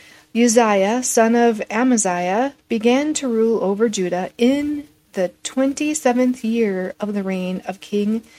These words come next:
Jeroboam the second of Israel. He was sixteen years old when he became king, and he reigned in Jerusalem fifty-two years. His mother was Jechaliah from Jerusalem.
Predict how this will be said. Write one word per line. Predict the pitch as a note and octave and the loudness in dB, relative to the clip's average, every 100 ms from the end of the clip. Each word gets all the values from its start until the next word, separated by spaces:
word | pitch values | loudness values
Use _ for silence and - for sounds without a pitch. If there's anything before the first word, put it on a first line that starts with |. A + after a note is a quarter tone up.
| _ _ - | _ _ 2
Jeroboam | B3 C4 G#3+ G3 F#3+ G#3 G#3+ | 4 4 2 0 0 -2 -2
the | G#3 | -4
second | - F#3 F3+ - - - | -2 -4 -6 -14 -16 -8
of | F#3 | -6
Israel. | F#3+ F3+ - - - - _ _ _ - - - - - | -4 -6 -6 -10 -12 -14 _ _ _ -20 -20 -20 -20 -12
He | - C4+ C4+ C#4 C#4 C4 - | -2 0 2 4 6 4 4
was | G3+ G3 F#3 F3+ F3+ F3+ | 0 2 2 0 -2 -6
sixteen | - - D#4 - - F4 | -8 -6 -6 -6 -4 -2
years | E4 D4 C#4 | -2 -2 -2
old | D4 G4 - - - | -2 0 -2 -4 -12
when | A#3 A#3 | -4 -2
he | A3+ | 0
became | G3+ G3+ G#3 F#3 | -2 -4 -4 -6
king, | F#3+ G3 E3 G3 _ _ _ _ _ | -6 -8 -8 -12 _ _ _ _ _
and | - A3+ | 0 0
he | A3+ | 2
reigned | G#3+ A#3 C4+ D#4+ | 2 2 2 0
in | C#4 A3+ | 0 0
Jerusalem | G#3 F#3+ F3+ F3+ F3+ | 0 -2 -4 -6 -6
fifty-two | G3 C4+ C#4+ - D4+ - B3 A#3+ | -6 -8 -6 -4 -4 -4 -4 -2
years. | G#3+ A3 F#3+ - - _ _ _ _ - | -2 -2 -4 -8 -16 _ _ _ _ 2
His | B3 A3 | 2 2
mother | G#3+ B3 C4+ | 2 2 2
was | A#3 G#3 G3+ - - | 2 0 -2 -8 -8
Jechaliah | G3+ G3 G3 G3 B3+ G#3 G3 G3+ | -8 -6 -6 -2 -2 -2 -2 -4
from | - G3 G3 | -4 -2 -2
Jerusalem. | A3 A#3 D#4 A#3+ E3 - G#3 | -2 -2 -2 -2 -6 -8 -16